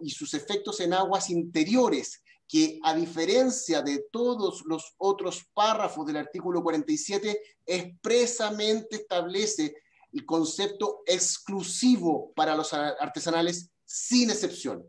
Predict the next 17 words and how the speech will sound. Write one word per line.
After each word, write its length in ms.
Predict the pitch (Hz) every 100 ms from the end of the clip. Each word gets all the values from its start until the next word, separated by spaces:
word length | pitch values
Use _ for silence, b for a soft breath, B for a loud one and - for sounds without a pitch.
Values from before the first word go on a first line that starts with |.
| _ b b
Y 140 | 147
eso 180 | 214 220
es 120 | 220
muy 220 | 196 208 220
importante 720 | 220 269 - 233 226 226 214
porque 240 | 175 175
al 80 | 151
final 300 | - 170 196
del 160 | 190 175
día, 160 | 190 170
lamentablemente, 1080 | 143 139 277 214 220 214 202 202 - 202 b b
el 120 | - 139
fallo 340 | - 190 185
de 60 | 185
la 80 |
Corte 160 | 180 180
Suprema 440 | 175 170 190 190